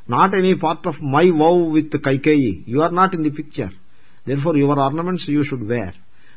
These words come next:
Now I am commanding you, you put on, put on all your ornaments, all of them,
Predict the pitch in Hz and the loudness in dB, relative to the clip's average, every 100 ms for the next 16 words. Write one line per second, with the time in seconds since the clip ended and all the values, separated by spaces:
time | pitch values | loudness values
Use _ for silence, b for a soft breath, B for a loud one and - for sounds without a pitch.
0 | b 131 160 180 151 143 139 131 156 175 | b 2 4 6 4 2 0 0 2 2
1 | 160 151 127 151 226 b b b b 135 | 2 0 0 0 -4 b b b b -4
2 | 120 190 180 180 165 165 175 180 170 160 | 0 2 4 4 2 0 4 4 4 2
3 | 165 156 143 131 123 107 95 92 123 175 | 4 2 0 -2 -6 -10 -10 -4 2 6
4 | 185 135 131 98 85 | 6 2 -2 -6 -8